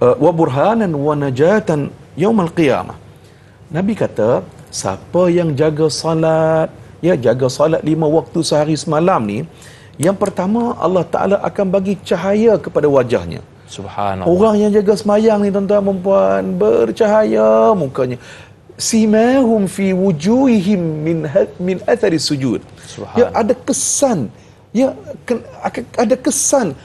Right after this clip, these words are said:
Speaker 1: saleh dan salehah di wajahnya. Kerana apa? Kerana dia sujud kepada Allah Subhanahu wa Ta'ala. Ya?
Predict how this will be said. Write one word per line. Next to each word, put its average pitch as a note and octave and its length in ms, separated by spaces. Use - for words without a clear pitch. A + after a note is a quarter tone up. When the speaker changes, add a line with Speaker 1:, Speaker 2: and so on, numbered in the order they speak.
Speaker 1:
saleh B3 480
dan G3+ 160
salehah B3+ 480
di G3 160
wajahnya. G#3 560
Kerana A3 320
apa? D4 240
Kerana F#3 240
dia E3 160
sujud B3 720
kepada D#3+ 340
Allah C#3 300
Subhanahu B2+ 560
wa A2+ 80
Ta'ala. F2+ 320
Ya? G3+ 240